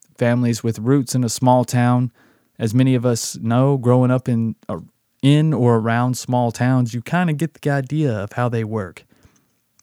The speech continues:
Everybody knows everybody. There's certain people who have clout. There's certain people who know the right people, and there's certain families that, uh, tend to prosper.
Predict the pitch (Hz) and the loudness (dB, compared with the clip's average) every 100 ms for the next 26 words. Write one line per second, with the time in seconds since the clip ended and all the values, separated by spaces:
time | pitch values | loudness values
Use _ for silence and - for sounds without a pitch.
0 | - 143 180 165 160 151 147 143 131 123 | -2 0 2 4 4 4 4 4 2 0
1 | 123 120 120 123 113 107 - 135 117 135 | 0 0 0 0 -2 -4 -2 -2 -2 -4
2 | 131 131 117 113 110 - - 135 131 107 | -2 -4 -4 -6 -8 -8 -2 0 0 -4
3 | - 120 107 - 120 120 110 117 110 104 | -10 -10 -10 -10 -8 -8 -6 -4 -4 -6
4 | _ _ _ _ _ _ - 110 110 117 | _ _ _ _ _ _ -12 -6 -2 -2
5 | 113 110 104 135 160 - 143 147 147 139 | -2 -4 -2 0 0 -2 -4 -2 -4 -6
6 | _ - - 107 101 - 123 107 113 139 | _ -16 -8 -8 -6 -4 -4 -4 -4 -2
7 | 156 143 135 135 - _ _ _ _ _ | 0 0 -2 -4 -8 _ _ _ _ _
8 | _ _ _ _ - 113 120 - 127 127 | _ _ _ _ -6 -4 -2 -2 -2 -2
9 | 127 110 _ - 160 175 156 160 175 - | -4 -10 _ -10 -2 -2 -2 -6 -6 -10
10 | - - | -14 -16